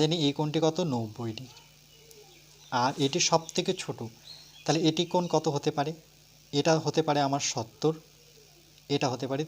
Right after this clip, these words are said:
তিরিশ, তাই না? যেহেতু এটা ছোট, তাহলে নব্বই, কেন, তিনজনের যোগফল একশো আশি আসতে হবে। যেমন এই কোণটি কত? নব্বই ডিগ্রি। এটা কি কোণ ছিল? আমার বড়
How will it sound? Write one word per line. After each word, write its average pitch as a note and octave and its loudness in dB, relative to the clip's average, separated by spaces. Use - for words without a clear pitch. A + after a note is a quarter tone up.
তিরিশ, A#2+ -6
তাই F#3+ -2
না? F3+ 2
যেহেতু D3 4
এটা F3 0
ছোট, D3+ 0
তাহলে C#3+ -2
নব্বই, C#3 0
কেন, C3+ -4
তিনজনের D#3 -2
যোগফল D#3 0
একশো - -2
আশি - -4
আসতে - -14
হবে। C#3+ -14
যেমন E3 8
এই E3+ 6
কোণটি E3+ 0
কত? D#3+ 2
নব্বই A#2+ 0
ডিগ্রি। C#3 -6
এটা E3 4
কি F#3+ 2
কোণ F3 2
ছিল? E3+ 0
আমার E3 4
বড় C3 6